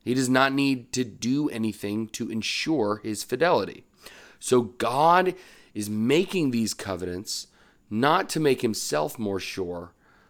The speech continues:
but to bolster the faith of Abram, a man who has not always shown faithfulness to God. Remember that as we discuss these next two promises, because Abram will show faithlessness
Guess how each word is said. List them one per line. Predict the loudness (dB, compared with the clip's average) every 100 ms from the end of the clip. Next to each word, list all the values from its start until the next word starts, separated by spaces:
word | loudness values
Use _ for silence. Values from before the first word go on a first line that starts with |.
| _
but | -4
to | -2
bolster | -2 0 2 0 -2 -4
the | -4
faith | -4 -4 -4
of | -8 -14
Abram, | -12 -12 -12 -18 -20 _ _ _ _
a | -6
man | -2 2 0
who | 0 -2
has | -2
not | 0 0 -2 -4
always | -2 0 0 -2 -2 -8
shown | -8 -6 -4 -4 -6
faithfulness | -10 -10 -10 -8 -10 -8 -10
to | -10
God. | -8 -8 -12 -18 _ _ _ _ _ _ _ _ _ -2
Remember | 2 4 4
that | 2 0 -8 -8
as | -8 -4
we | -6
discuss | -6 -4 -4 -4
these | -6 -6
next | -6 -8 -8
two | -8
promises, | -6 -6 -6 -8 -12 -14 -18 -20 -16 -4
because | 0 0
Abram | 0 -2 0 2 0 -2 -12 -20 -14
will | -4 -4
show | -2 0 0
faithlessness | 0 -4 0 0 0 -4 -4 -6 -6